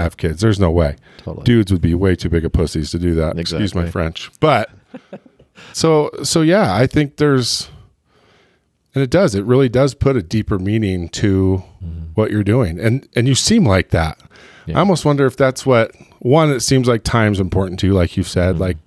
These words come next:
Speaker 1: so that probably appealed to you when you were at med school, but dude, just the,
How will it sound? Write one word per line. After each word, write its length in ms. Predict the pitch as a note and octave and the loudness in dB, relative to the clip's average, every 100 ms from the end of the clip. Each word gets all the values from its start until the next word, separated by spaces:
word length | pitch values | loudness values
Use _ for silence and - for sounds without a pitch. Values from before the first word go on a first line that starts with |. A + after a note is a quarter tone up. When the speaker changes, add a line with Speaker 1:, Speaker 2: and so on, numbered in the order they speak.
| _ - _ _ _ _ | _ -20 _ _ _ _
Speaker 1:
so 180 | - G#2+ | -8 -2
that 260 | A2 A2+ - | 0 0 0
probably 380 | A#2 G#2+ G2+ F#2 | 0 2 2 0
appealed 480 | - - G2+ F#2+ | 0 0 0 -2
to 100 | - F#2 | 0 0
you 360 | F2+ F2 F#2+ - _ D#3 | 2 0 -2 -10 _ -6
when 200 | F#2+ F#2 | -2 0
you 120 | F2+ | 0
were 300 | F2+ E2+ E2 - | 2 0 -4 -4
at 140 | F#2 | -2
med 200 | F2 E2+ | 0 -2
school, 300 | - - F2 | -4 -2 -2
but 260 | E2 E2 D#2 _ _ _ _ _ _ _ _ _ _ _ _ | 0 -2 -4 _ _ _ _ _ _ _ _ _ _ _ _
dude, 240 | C#3 A2 | -6 -4
just 320 | A#2+ - - | 0 0 0
the, 300 | F#3 D#3 A#2 | 0 0 0